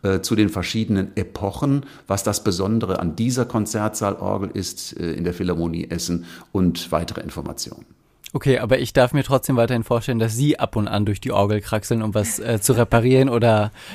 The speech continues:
Speaker 2: äh, ein bisschen die
Speaker 1: Unbedingt.
Speaker 2: Windwa-, die Ventile nachzujustieren. Okay, gut, dann bin ich beruhigt. Das, ich möchte mit dieser Vorstellung auf jeden Fall heute aus dem Podcast gehen. Danke.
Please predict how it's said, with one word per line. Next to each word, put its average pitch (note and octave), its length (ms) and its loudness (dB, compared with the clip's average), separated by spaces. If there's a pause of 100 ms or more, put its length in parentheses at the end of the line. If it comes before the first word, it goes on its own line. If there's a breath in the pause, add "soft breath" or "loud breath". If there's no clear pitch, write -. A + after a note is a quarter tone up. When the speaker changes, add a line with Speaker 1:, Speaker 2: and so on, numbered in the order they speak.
(120)
Speaker 2:
äh, G#2+ 180 4
ein A2+ 240 4
bisschen B2 260 6
die D3+ 60 8
Speaker 1:
Unbedingt. D3+ 400 6
Speaker 2:
Windwa-, B2+ 200 10
die C3+ 140 4
Ventile C3+ 440 6
nachzujustieren. A2 880 2
Okay, G2+ 420 0
gut, C#3 240 4
dann C#3 100 8
bin F#3+ 120 6
ich - 100 -2
beruhigt. B2 380 4
Das, C3 120 2
ich - 140 -2
möchte E3 280 4
mit D3+ 160 4
dieser C3+ 260 6 (240 loud breath)
Vorstellung C3+ 480 4
auf A#2+ 160 4
jeden C#3 180 4
Fall A#2+ 160 2
heute A#2 400 2 (200 loud breath)
aus A#2+ 180 2
dem B2+ 120 6
Podcast A2 500 2
gehen. F#2 240 -2
Danke. G2 360 -4